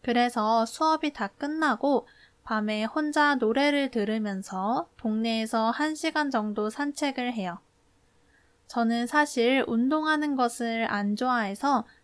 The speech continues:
잘 안 하지만 음악을 들으면서 걷는 것은 좋아해서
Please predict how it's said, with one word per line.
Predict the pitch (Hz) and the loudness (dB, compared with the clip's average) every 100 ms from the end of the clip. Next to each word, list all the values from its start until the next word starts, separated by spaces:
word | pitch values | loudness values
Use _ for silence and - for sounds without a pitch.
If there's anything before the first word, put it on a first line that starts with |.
| _ | _
잘 | - 226 220 | 0 2 2
안 | 196 208 226 | 0 0 0
하지만 | 277 277 226 202 190 240 349 - _ - | 0 -2 -2 -2 0 -2 -4 -10 _ 0
음악을 | 262 269 294 294 277 | 4 6 4 2 0
들으면서 | 247 220 247 254 247 247 233 | 0 2 2 2 0 -2 -4
걷는 | - 196 202 226 | -4 -2 0 -2
것은 | 214 190 - 269 254 | -2 -4 -4 -2 -2
좋아해서 | 220 208 208 214 180 - 254 208 | -2 -4 -2 -2 -4 0 2 2